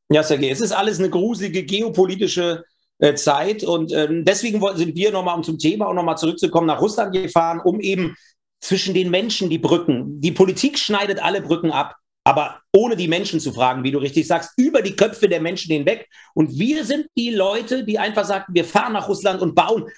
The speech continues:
und knüpfen und bauen weiter an den Brücken zwischen den Menschen. Das ist ganz wichtig, dass wir uns da nicht verlieren, aus den Augen verlieren. Deswegen auch eben nach Russland gefahren. Ich hab ein, in Kasan ein tolles, äh,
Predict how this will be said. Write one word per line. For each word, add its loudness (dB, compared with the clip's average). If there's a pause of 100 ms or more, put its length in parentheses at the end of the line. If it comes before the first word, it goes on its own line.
und -2
knüpfen 0
und -4
bauen -2
weiter -2
an -4
den -4
Brücken -2
zwischen -6
den 0
Menschen. -4
Das -2
ist -4
ganz -2
wichtig, -4 (180)
dass 0
wir 2
uns -2
da 2
nicht -4
verlieren, 0
aus -2
den 2
Augen 0
verlieren. 0 (840)
Deswegen 2
auch 0
eben 2
nach -2
Russland 0
gefahren. 0
Ich -2
hab 0
ein, 0 (240)
in 6
Kasan 0
ein -2
tolles, 0
äh, 0